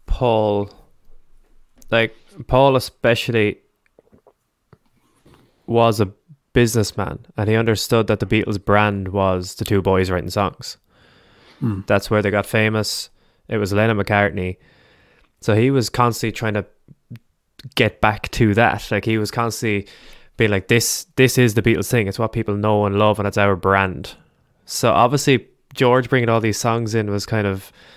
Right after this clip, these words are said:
Speaker 1: yeah, but it's, it's, it's not the, it's not the,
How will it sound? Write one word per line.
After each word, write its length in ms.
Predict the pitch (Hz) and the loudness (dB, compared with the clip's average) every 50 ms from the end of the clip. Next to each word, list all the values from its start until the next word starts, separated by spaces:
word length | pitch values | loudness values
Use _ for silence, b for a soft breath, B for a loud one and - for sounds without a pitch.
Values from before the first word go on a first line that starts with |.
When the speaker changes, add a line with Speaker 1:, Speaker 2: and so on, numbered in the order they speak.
| b b b b b _ _ - - | b b b b b _ _ -14 -6
Speaker 1:
yeah, 200 | - 120 120 113 | -2 0 0 0
but 80 | 101 113 | 0 -2
it's, 120 | 117 - - | -4 -6 -6
it's, 200 | - 123 - - - - | -8 -8 -8 -10 -6 -6
it's 160 | 123 123 - | -6 -4 0
not 220 | 135 131 131 - - | 0 0 -2 0 0
the, 340 | 135 127 120 113 113 110 107 - _ b b b b b b b | 0 2 2 0 0 -2 -6 -12 _ b b b b b b b
it's 100 | _ - | _ -4
not 200 | 131 123 123 - | -2 -2 -2 0
the, 380 | - 127 120 117 113 110 107 104 | 2 2 4 4 4 2 0 -2